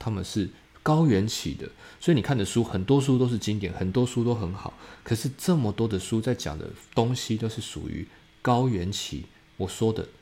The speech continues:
一点点风险都不喜欢的人在做的。这种高原期的下注手法，怎么可以拿来再用在年轻时候的冒险期呢？用了你吃不饱，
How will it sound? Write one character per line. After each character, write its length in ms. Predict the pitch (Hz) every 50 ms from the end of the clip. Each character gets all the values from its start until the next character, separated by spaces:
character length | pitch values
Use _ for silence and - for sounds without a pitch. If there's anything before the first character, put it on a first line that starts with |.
| _ _ _ _
一 80 | - 175
点 180 | 151 - 127
点 140 | 113 92 85
风 160 | - - 101
险 180 | 104 - 80 78
都 80 | 87 92
不 140 | - -
喜 220 | - - - - -
欢 200 | - 90 90 92
的 80 | 78 -
人 160 | - - -
在 120 | 85 82 78
做 200 | - - 85 - - -
的。 60 | - - - _ _ _ _ _ - - _
这 120 | - -
种 200 | 170 - - 95 -
高 240 | - - 131 135 139
原 160 | 117 92 95
期 160 | 101 - 82
的 80 | 82 87
下 220 | - - 120 104
注 180 | 98 - 107 98
手 160 | 90 87 80
法， 160 | - 80 73 - -
怎 180 | - - 92
么 140 | 90 98 131
可 180 | 131 - - 131
以 60 | 107
拿 220 | 95 92 90 90
来 100 | 92 98
再 160 | 92 - 113
用 240 | 98 80 127 123 110
在 160 | 104 - 113
年 240 | 98 92 92 92 101
轻 180 | - - 110 110
时 160 | 110 - 110
候 80 | 104 101
的 80 | 90
冒 240 | 87 104 123 120 98
险 220 | 90 - - 76
期 240 | 82 - - - 71
呢？ 220 | 69 80 85 - - - _ _ _ _ _ _ - _ _ _ _ _ _ _ _ _ _
用 220 | - 135 131 120 104
了 80 | 87
你 80 | 82 82
吃 200 | 82 - - 90
不 80 | 87 90
饱， 180 | - 76 -